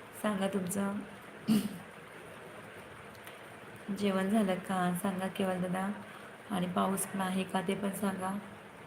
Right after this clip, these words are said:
बरं का. लाईव्हला लाईक करा सगळ्यांनी. चॅनलला जाऊन व्हिडिओ पहा. शंकर दादा, भाऊजी बरे, भाऊजी बरे आहेत का? हो शंकर दादा, भाऊजी बरे आहेत. पण शंकर दादा तुम्ही कुठं आहे?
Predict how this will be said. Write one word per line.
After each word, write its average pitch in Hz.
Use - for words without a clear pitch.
बरं 196
का. 196
लाईव्हला 190
लाईक 190
करा 196
सगळ्यांनी. 190
चॅनलला 190
जाऊन 190
व्हिडिओ 190
पहा. 190
शंकर 196
दादा, 196
भाऊजी 202
बरे, 196
भाऊजी 208
बरे 196
आहेत 196
का? 196
हो 233
शंकर 220
दादा, 208
भाऊजी 208
बरे 202
आहेत. 202
पण 214
शंकर 214
दादा 214
तुम्ही 220
कुठं 226
आहे? 214